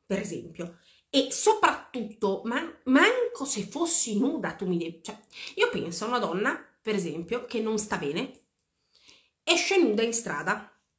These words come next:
Tu hai diritto di toccarla? Assolutamente no. Io mi ricordo di quando ci fu quella ragazza di Bologna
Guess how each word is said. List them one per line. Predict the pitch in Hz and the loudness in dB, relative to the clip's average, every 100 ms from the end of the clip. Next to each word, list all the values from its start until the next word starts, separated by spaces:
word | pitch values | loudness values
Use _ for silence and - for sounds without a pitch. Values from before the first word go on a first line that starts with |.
| _ _ _ _ _ _ _ _ _ - - - | _ _ _ _ _ _ _ _ _ -20 -20 -4
Tu | - | 0
hai | |
diritto | 170 196 196 | 0 -2 -2
di | 196 | -4
toccarla? | 202 - 180 175 214 - _ _ _ _ _ _ _ _ _ _ _ _ _ _ _ _ _ _ _ _ _ _ _ - - _ _ _ - - - - - - - | -4 -6 -6 -6 -8 -12 _ _ _ _ _ _ _ _ _ _ _ _ _ _ _ _ _ _ _ _ _ _ _ -20 -20 _ _ _ -20 -18 -18 -20 -20 -20 -18
Assolutamente | 202 - 220 226 254 294 | -10 -8 -6 -6 -8 -4
no. | 285 240 - _ _ _ _ _ _ _ _ _ _ _ _ _ _ _ _ _ _ _ _ _ _ _ _ _ _ _ _ _ _ _ _ _ _ - - - | -2 -2 -6 _ _ _ _ _ _ _ _ _ _ _ _ _ _ _ _ _ _ _ _ _ _ _ _ _ _ _ _ _ _ _ _ _ _ -20 -18 -6
Io | 330 | 0
mi | 220 | 0
ricordo | - 196 190 170 | 2 2 2 0
di | 175 | -2
quando | 185 190 | -2 -4
ci | 185 - | -4 -8
fu | 208 | -12
quella | 202 190 175 165 165 170 165 | -4 -2 0 0 -4 -8 -6
ragazza | 180 180 185 - 170 | -4 -4 -4 -8 -10
di | 165 | -4
Bologna | 175 170 170 170 160 | -2 0 -2 -4 -6